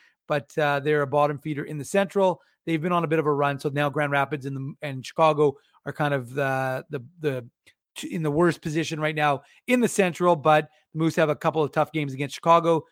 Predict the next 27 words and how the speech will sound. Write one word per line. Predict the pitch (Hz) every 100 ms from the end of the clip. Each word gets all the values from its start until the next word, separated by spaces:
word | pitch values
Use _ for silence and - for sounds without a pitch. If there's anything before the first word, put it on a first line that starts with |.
| _
this | 190 190
weekend, | 170 160 165 156
and | 151
then |
they're | 147
back | 135 143 -
home | 147 135
for, | 139
I | 123
think, | 170 165
eight | 156 151
straight. | - 151 123 113
So | - 135 131 _ _
lots | 170 208 226
of | 220
Moose. | 180 185 185 - - _ _ _
Tyrell | 180 202 202
Bauer, | 190 196 202 202
I | 190 175
didn't | 185 214
wanna | 196
tell | 208 196
T | 202
Conopoli, | - 190 180 180 175 156
Tyrell | 170 180 185
Bauer, | 170 175 180 180
boys | 165 175 175